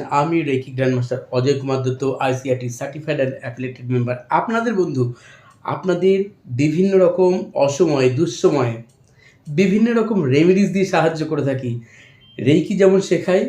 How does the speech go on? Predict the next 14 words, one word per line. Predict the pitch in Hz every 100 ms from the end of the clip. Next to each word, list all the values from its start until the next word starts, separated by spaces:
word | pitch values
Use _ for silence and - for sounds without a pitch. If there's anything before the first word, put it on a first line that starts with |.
| -
লামা | 123 131 160
ফেরা, | 156 165 165 165 -
অ্যাঞ্জেল | - 135 147 165
থেরাপি, | 160 156 147 165 165 - - _
ক্রিস্টাল | - 180 202 175
ডাউজিং | 156 151 151
কোর্স, | 151 143 151 147 - - - - _
এমনকি | 147 165 220 - 123 117 - _ _ -
হোলি | 208
ফায়ার | 214 233 208
রেকি | 160 127 127
থ্রি, | 123 165 127 123 _ -
যেটা | 127 214
খুশি | 202 202 214